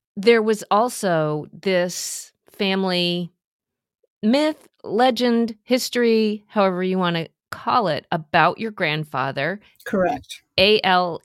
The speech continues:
Speaker 1: Eberhart. Is it Eberhart or Eber-
Speaker 2: It's Eberhart.
Speaker 1: Eberhart.
Speaker 2: Eberhart.
Speaker 1: Okay.
Speaker 2: Yeah.
Speaker 1: Who was fired, quote unquote, fired, asked to
Speaker 2: Yes.
Speaker 1: resign by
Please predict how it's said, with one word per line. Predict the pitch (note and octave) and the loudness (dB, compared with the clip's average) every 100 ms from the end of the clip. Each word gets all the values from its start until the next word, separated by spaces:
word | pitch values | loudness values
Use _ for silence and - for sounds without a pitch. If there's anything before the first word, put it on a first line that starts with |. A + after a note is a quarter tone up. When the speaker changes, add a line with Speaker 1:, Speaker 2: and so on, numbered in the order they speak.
| - | -4
Speaker 1:
Eberhart. | G3 F3+ E3 D3 - | -2 -2 -2 -4 -4
Is | D#3+ | -8
it | - | -4
Eberhart | G3 G#3 B3 C4 C4 | -2 0 0 -2 -2
or | - E3+ - | -4 -8 -8
Eber- | E3 G#3 | -2 -2
Speaker 2:
It's | G#3+ - - _ | -2 -6 -12 _
Eberhart. | G#3 F#3+ E3+ F3 - - F#3+ | 0 2 0 0 -6 0 2
Speaker 1:
Eberhart. | F3 D3+ | 4 4
Speaker 2:
Eberhart. | F3 C3 C3 - D#3 | 4 2 -2 -6 -8
Speaker 1:
Okay. | E3 B2+ - | -6 -10 -6
Speaker 2:
Yeah. | D#3+ - - - _ - | -6 -6 -18 -20 _ -4
Speaker 1:
Who | A#3+ A3 G#3 G3+ - _ _ _ _ _ _ - | 2 4 4 2 -6 _ _ _ _ _ _ -4
was | F#3+ F#3+ | -4 -4
fired, | - G#3+ G3 F#3+ D#3 D3+ G#3+ - - | 0 2 4 2 0 -2 -4 -6 -6
quote | A#3+ G#3+ - | 0 0 0
unquote, | A3 G3+ F#3 - - | -4 -2 -2 -4 -4
fired, | E3+ C#3+ C#3+ D3 G#3+ B3+ - _ _ | -2 0 -2 -4 -4 -6 -16 _ _
asked | E3+ G3 G#3 | -2 0 0
to | |
Speaker 2:
Yes. | F3+ F#3+ | 0 2
Speaker 1:
resign | G#3 F#3 F3 D#3+ D#3+ E3 F3 | 0 -2 -2 0 -2 -4 -8
by | E3 F#3 E3 D#3 D#3 D#3+ D#3 | -4 2 4 4 4 0 -4